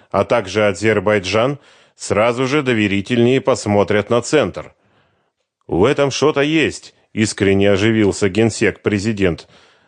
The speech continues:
понимая, что, приняв предложение Елагина, он обретает ещё одного надёжного сторонника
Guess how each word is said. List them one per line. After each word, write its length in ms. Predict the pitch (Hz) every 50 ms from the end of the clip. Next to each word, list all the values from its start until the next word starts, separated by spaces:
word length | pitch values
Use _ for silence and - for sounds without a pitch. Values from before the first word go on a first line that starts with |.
| _ _ _
понимая, 640 | - 101 98 101 101 98 92 98 117 123 120 98 80
что, 280 | - - - - 104
приняв 400 | 92 - 110 107 107 107 98 -
предложение 720 | - 104 104 92 101 104 104 92 110 110 104 98 95 92 90
Елагина, 720 | 85 95 98 95 98 117 139 127 117 98 82 78 71 69 _ _ _ _ _ _ _ _ _
он 280 | - 101 104 113 117 120
обретает 640 | 110 104 110 107 101 - 120 131 135 127 110 -
ещё 560 | 101 98 113 120 107 - - - 139 147 135 113
одного 400 | 98 90 104 110 117 117 110 104
надёжного 580 | 107 110 107 120 117 107 87 101 98 95 92
сторонника 760 | - - - 120 123 131 127 113 92 78 73 - - -